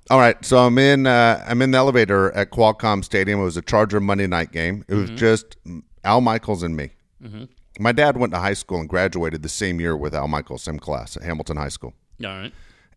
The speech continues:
Speaker 1: And I said, "Al, we're going down four floors." I go, "Al," I, I go, uh, "my name is Dave." I go, "I just wanna let you know, my dad went to high school with you at Hamilton." "Okay." <laughs> And I went, "Okay."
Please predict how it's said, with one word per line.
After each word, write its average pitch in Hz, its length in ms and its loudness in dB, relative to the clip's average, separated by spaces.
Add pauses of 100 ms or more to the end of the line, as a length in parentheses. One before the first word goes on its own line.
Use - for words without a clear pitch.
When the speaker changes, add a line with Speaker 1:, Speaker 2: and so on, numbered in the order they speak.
Speaker 1:
And 90 200 -2
I 87 100 0
said, 90 340 -4
"Al, 104 420 2
we're 110 80 -8
going 143 140 -6
down 87 160 -2
four 107 280 -4
floors." 117 500 -6
I - 40 -12
go, 107 180 0
"Al," 135 240 2
I, 90 160 -4
I 92 80 -6
go, 95 420 0
uh, 87 420 0 (480)
"my 101 180 -4
name 117 180 0
is 101 80 -6
Dave." 110 340 2
I 110 60 0
go, 101 100 -2
"I 101 40 2
just 104 200 -6
wanna 104 140 -2
let 98 200 -2
you 120 60 -6
know, 123 360 0
my 104 200 -2
dad 131 340 2
went 107 220 -4
to 107 320 -2 (120)
high 165 160 0
school 98 240 -2
with 87 200 -2
you 95 220 0
at 95 160 0
Hamilton." 120 440 -4 (1700)
"Okay." - 220 -6 (500)
<laughs> - 220 2 (320)
And 185 280 8
I 156 100 10
went, 139 340 6 (380)
"Okay." 233 320 6